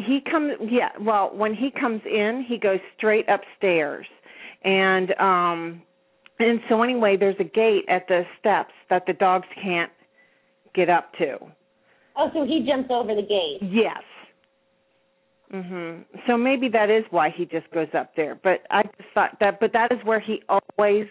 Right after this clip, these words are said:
Speaker 1: goes.
Speaker 2: The dogs like me.
Speaker 1: <laughs>
Speaker 2: They don't hate me, really. Do you think he's saying that just because he wants you to say it's okay for him to come?
Speaker 1: <laughs> I don't know.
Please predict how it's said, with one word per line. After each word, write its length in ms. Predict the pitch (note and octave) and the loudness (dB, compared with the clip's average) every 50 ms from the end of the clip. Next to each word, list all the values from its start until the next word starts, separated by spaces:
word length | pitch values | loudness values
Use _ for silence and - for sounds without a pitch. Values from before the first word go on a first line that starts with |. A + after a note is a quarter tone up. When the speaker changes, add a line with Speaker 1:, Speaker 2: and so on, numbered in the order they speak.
| - _ E3 | -14 _ -2
Speaker 1:
goes. 480 | - G#3 F#3 F3 C#3+ A#2 G#2 B2+ C3 - - - - - _ _ _ - | 0 2 4 4 2 0 -2 -6 -10 -14 -18 -20 -20 -20 _ _ _ -10
Speaker 2:
The 60 | C4 | -4
dogs 440 | G#3 C4 B3+ A#3 A3+ A#3 A#3+ A#3 A3 | 0 2 4 4 4 2 -2 -6 -8
like 240 | A3+ G#3+ G3+ G3+ G3 - - | -6 -4 -4 -6 -6 -10 -18
me. 240 | - F3+ F3 F3 F#3+ _ _ _ _ _ _ _ _ - | -18 -18 -18 -20 -20 _ _ _ _ _ _ _ _ -6
Speaker 1:
<laughs> 60 | - - - - - - - - - - A#3+ - - - D4+ - _ - G4 - _ - G#4+ - _ _ _ - | -4 -4 -4 -6 -10 -16 -16 -12 -6 -6 -6 -4 -4 -10 -12 -10 _ -12 -12 -12 _ -16 -16 -16 _ _ _ -10
Speaker 2:
They 120 | - C4+ C#4 | -8 -4 -2
don't 240 | C#4+ B3+ B3 B3 A3+ | -2 -2 -2 -4 -2
hate 240 | B3 A#3+ - G#3 | -2 -2 -2 -2
me, 160 | G#3+ G#3+ A3 G#3 | -4 -6 -8 -6
really. 540 | G3+ G#3 G#3+ G#3 G#3 F#3+ F#3 F3 E3+ F#3+ _ - - _ _ - | -8 -8 -6 -4 -4 -4 -6 -8 -12 -14 _ -20 -20 _ _ -4
Do 60 | C#4+ | -2
you 60 | E4 - | -2 0
think 160 | F#4 E4+ - | 0 -2 -2
he's 240 | - D#4+ D#4 - - | -2 -4 -4 -4 -2
saying 380 | - C4+ C4 B3+ B3+ C4 C4 C4 | -2 0 0 2 0 0 0 2
that 220 | C4 B3+ B3+ B3 A#3+ | 2 2 0 0 -2
just 160 | A#3 A3+ A3+ | -6 -8 -8
because 180 | A3+ G3+ A#3 | -10 -8 -8
he 120 | G#3 G#3+ G#3 | -6 -6 -6
wants 240 | G#3+ G#3+ G#3+ G#3 - | -4 -6 -6 -6 -6
you 80 | G#3 G3 G#3 | -4 -4 -4
to 0 | G3+ - | -2 0
say 160 | G#3 G3 G3+ | 0 0 0
it's 100 | G3 - | 0 -2
okay 300 | G3 F#3+ G3 G3+ F3+ F#3 | -6 -4 -2 -2 -2 -2
for 120 | - G3 G3+ | -2 -4 -4
him 180 | G#3 F#3+ F#3+ | -4 -4 -4
to 80 | F#3+ F#3+ | -6 -8
come? 460 | G3 - F#3+ F#3 F#3+ G#3 B3 B3 B3 _ _ _ - | -4 -4 -2 -2 -2 -4 -6 -10 -12 _ _ _ -4
Speaker 1:
<laughs> 1400 | - - - - C#4+ - - - G#4+ - - - G4 G4 _ _ _ - - - B4+ A#4+ G#4+ G#4 G4+ F#4+ E4+ - - | -4 -4 -2 -2 -4 -4 -2 -4 -4 -4 -2 -4 -4 -4 _ _ _ -12 -8 -4 -2 -2 0 0 0 0 -2 -2 0
I 220 | G#3+ A3+ B3 C4 | 0 0 2 2
don't 200 | C4+ B3+ A#3 A3+ | 2 0 0 0
know. 220 | G#3+ G#3+ C#4 F4+ | 0 2 2 2